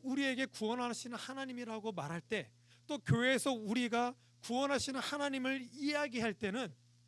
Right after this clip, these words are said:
구원하신 하나님 때문에 우리가 세상 속에서 승리합니다, 이런 차원이 아니라 승리하든 말든 이 땅은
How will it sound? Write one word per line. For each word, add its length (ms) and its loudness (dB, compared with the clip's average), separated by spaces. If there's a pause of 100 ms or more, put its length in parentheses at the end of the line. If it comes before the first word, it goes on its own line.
(340)
구원하신 500 4
하나님 480 0
때문에 380 -4 (260)
우리가 400 2
세상 240 0
속에서 260 2
승리합니다, 720 -2
이런 260 -4
차원이 340 -6
아니라 380 -6 (300)
승리하든 760 0
말든 480 -2
이 200 -2
땅은 440 -2